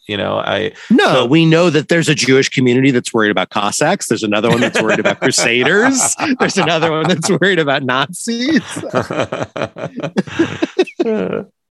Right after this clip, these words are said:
Speaker 1: That's true. I mean, we've seen the Jewish community in Opal City. We've seen it in
Speaker 2: Yeah.
Speaker 1: Gotham.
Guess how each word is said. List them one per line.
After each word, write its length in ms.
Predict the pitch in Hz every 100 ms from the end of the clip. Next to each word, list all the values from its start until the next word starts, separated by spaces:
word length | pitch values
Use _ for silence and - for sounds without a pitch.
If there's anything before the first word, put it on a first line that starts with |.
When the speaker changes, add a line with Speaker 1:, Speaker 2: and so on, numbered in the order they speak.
| 170 196 165
Speaker 1:
That's 240 | 175 -
true. 160 | - 233
I 80 |
mean, 140 | 156 143
we've 140 | 139
seen 180 | - 156
the 60 | 165
Jewish 260 | 135 135
community 380 | - 127 123 123
in 80 | 113
Opal 320 | 117 95 117
City. 440 | - 101 92 104
We've 220 | 123 110 87
seen 240 | - 107
it 160 | 110 110
in 640 | 104 101 104 101 101 - _ _ _
Speaker 2:
Yeah. 220 | - - - _ _
Speaker 1:
Gotham. 800 | 107 104 104 110 110 139 147